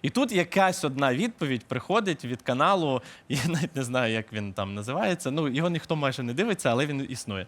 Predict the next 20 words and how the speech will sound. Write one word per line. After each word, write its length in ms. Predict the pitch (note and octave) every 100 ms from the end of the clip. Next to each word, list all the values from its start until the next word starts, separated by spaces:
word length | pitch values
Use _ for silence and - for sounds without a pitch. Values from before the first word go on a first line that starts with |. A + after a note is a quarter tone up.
| -
«Окей, 500 | - B2+ - A#3 C#4
е, 560 | D4+ C4 C3 B2 A#2+ G#2+ G#2 G2 F2+
можемо 440 | C#3+ F3+ D3+ B2+
розглянути, 680 | A#2+ A#2 D3+ A3+ B3+ A#3 F#3 -
але 220 | B2+ C3+
зніміть 460 | A#2 D3 D#3 B2 -
пілот, 420 | B2+ D#3+ C4+ -
покажіть 600 | D3 - C#3+ D#3 B2 - -
формат, 420 | C3+ C#3 A#2 G2+
який 220 | G#2+ A#2
ви 100 | G#2+
хочете 320 | G#2 A2+ -
придумати, 600 | G#2+ A#2+ C#3+ B3+ A#3+ E3+ D#3 - -
і 100 | -
тоді, 240 | A#2+ B2+ G#3+
можливо, 440 | G#3 B2+ D#3 F3
ми 300 | B2 D3+ E3+
вам 280 | A2+ B2 C3
дамо 260 | A2+ A#2 B2
ефір». 380 | A2+ - F#2+